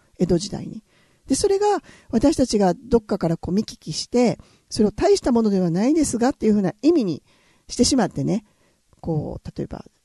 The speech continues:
「しょうもないもんですけどどうぞ」っていうふうに渡したりしてしまう場合があるじゃないですか。これね、しょうもないもんやったらいりませんって思ってしまいますよね。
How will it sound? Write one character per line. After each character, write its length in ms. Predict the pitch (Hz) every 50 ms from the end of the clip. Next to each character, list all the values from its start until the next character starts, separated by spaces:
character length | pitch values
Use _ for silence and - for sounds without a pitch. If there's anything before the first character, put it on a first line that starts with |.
| _ _ _
「し 160 | - - -
ょ 40 | 175
う 20 |
も 100 | 180 190
な 100 | 185 185
い 60 | 175 170
も 180 | 165 175 170
ん 40 | 160
で 100 | 165 180
す 100 | - -
け 100 | - -
ど 100 | - -
ど 160 | 170 185 170
う 40 | 151
ぞ」 120 | - - -
っ 40 | _
て 100 | - 160
い 40 |
う 20 | 160
ふ 20 | 185
う 40 |
に 140 | 156 165 - _ - - _ _ _ - - -
渡 180 | 185 - 180
し 80 | - -
た 80 | 147
り 100 | 139 175 - -
し 80 | -
て 80 | - 202
し 120 | - -
ま 140 | 185 170 170
う 140 | 156 - - _ _ _ _ -
場 80 | 165
合 100 | 160 160
が 80 | 160 -
あ 40 | -
る 60 | -
じ 60 | -
ゃ 40 | 185
な 80 | 196 180
い 40 | -
で 120 | - -
す 100 | - -
か。 120 | - - - _ _ _ _ _ _ _ _ _
こ 100 | - -
れ 60 | 240 226
ね、 140 | 226 226
し 140 | 214 - -
ょ 60 | 269
う 40 | 269
も 100 | 302 392
な 120 | 415 381 311
い 40 |
も 120 | 247 226 220
ん 60 | 202
や 80 | 180 165
っ 20 |
た 160 | - - 151
ら 220 | 147 147 143 - - _ _ _ _ _
い 80 | 247
り 80 | 254 262
ま 140 | 247 254 247
せ 180 | - 277 254
ん 60 | 254 262
っ 0 |
て 100 | - -
思 120 | 175 196
っ 20 | -
て 80 | -
し 100 | 208 -
ま 80 | - 220
い 60 | -
ま 80 | 269 214
す 140 | - - -
よ 80 | 185
ね。 140 | 165 214 -